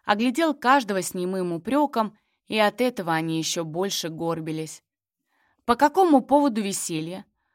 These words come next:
Он неспешно прошел мимо выстроившихся в ряд мужчин, остановился напротив одного из своих воинов,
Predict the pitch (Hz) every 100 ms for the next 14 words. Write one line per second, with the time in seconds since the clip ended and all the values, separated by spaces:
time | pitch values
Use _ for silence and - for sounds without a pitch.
0 | _ _ - 196 202 196 - - 220 -
1 | 185 180 175 - 180 180 180 185 170 165
2 | 185 - 175 165 160 170 160 165 160 160
3 | 160 160 160 - 214 202 247 _ _ _
4 | _ _ _ _ - 214 233 262 294 330
5 | - 185 165 165 180 170 165 170 165 170
6 | 170 165 - 160 156 - 160 208 240 220